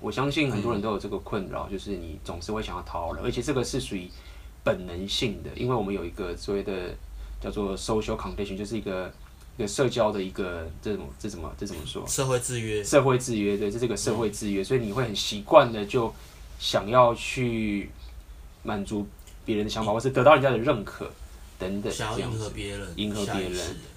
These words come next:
Speaker 1: 其实我们要从别人的要，要认-，要，要从别人这边得到认可，这是一个很，呃，很正常的心态。然后他也不是说这么的糟糕，但是，呃，我们背后还有个更重要的东西，是你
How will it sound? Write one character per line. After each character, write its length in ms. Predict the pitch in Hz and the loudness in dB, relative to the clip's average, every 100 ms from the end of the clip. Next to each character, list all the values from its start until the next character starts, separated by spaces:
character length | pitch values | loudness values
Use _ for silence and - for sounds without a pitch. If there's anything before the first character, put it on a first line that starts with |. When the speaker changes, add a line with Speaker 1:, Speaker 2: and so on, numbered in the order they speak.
| - - | -16 -12
Speaker 1:
其 140 | - - | -2 0
实 240 | - 185 | 6 8
我 80 | 170 | 8
们 260 | 131 123 123 - - - - | 6 2 -2 -10 -16 -16 4
要 140 | 180 - | 6 6
从 200 | 143 127 | 4 2
别 140 | 127 | 4
人 260 | 123 120 117 | 4 2 0
的 300 | 120 113 - - - - - - | 2 2 -2 -14 -18 -18 -18 2
要， 200 | 165 160 | 6 6
要 200 | 165 156 | 6 4
认-， 280 | 143 175 139 - | 6 4 4 4
要， 140 | 165 | 4
要 120 | 160 | 4
从 220 | 147 123 | 2 2
别 100 | 120 | 4
人 100 | 120 | 4
这 60 | 127 | 4
边 140 | 135 | 2
得 120 | 127 117 | 4 6
到 140 | 127 | 6
认 200 | 139 120 | 6 2
可， 240 | - 92 | -2 -4
这 140 | 95 139 | -2 -2
是 140 | 135 | 0
一 40 | 123 | 0
个 120 | 113 | -2
很， 240 | 92 85 85 - - - - | -4 -8 -10 -14 -16 -18 -10
呃， 320 | 98 95 87 85 - | -6 -4 -6 -8 -10
很 280 | 107 95 85 - | -8 -8 -10 -2
正 180 | 151 127 | 0 2
常 160 | 117 98 | 0 -4
的 60 | |
心 260 | - 98 95 | -4 -6 -4
态。 280 | 113 90 - | -2 -4 -2
然 120 | 104 | 0
后 120 | 120 135 | 2 4
他 160 | 143 | 4
也 100 | 123 | 4
不 140 | - 104 | 0 -6
是 100 | 123 | -4
说 120 | 120 | -2
这 60 | 117 | -2
么 120 | 107 | -4
的 60 | 95 | 2
糟 220 | 101 101 | 4 4
糕， 100 | - | 4
但 160 | 131 | 2
是， 240 | 127 139 131 - - - - - - | 0 -2 -2 -8 -16 -16 -16 -16 -4
呃， 400 | 101 101 98 95 | 0 2 0 -2
我 120 | 98 | -2
们 180 | 104 101 - - | -2 -2 -4 2
背 120 | 143 | 4
后 120 | 131 | 6
还 100 | 127 | 4
有 60 | 107 | 4
个 60 | 107 | 2
更 220 | 156 127 | 2 2
重 180 | 131 120 | 4 4
要 100 | 113 | 2
的 100 | 98 | 0
东 260 | 107 110 | -2 -4
西， 240 | - 110 107 | -4 -6 -4
是 200 | - 110 | -4 -4
你 260 | 90 82 | -4 -8